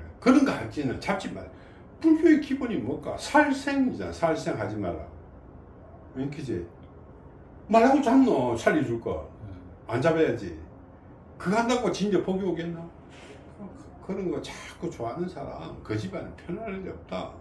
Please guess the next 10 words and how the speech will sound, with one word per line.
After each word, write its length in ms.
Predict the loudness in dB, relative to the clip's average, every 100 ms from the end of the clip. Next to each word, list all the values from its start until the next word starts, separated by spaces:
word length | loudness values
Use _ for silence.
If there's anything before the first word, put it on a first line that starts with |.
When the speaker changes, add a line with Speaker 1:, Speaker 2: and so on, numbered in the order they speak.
| -20 -20 -20 -18 -18 -16 -14
Speaker 1:
뭐, 100 | -12
안, 180 | -12
아닌 360 | -12 -6 -2 0
걸 120 | 0
갖다가 280 | -2 -8 -12
자꾸 300 | -16 -18 -10
맞다니까. 480 | -8 -6 -8 -12 -14 -18 -20 -20 -14 -10
이거는 280 | -6 -4 -6
아니고. 540 | -6 -10 -10 -12 -14 -18 -20 -20 -20 -20 -20 -20 -20 -12
자, 440 | -6 -4 -4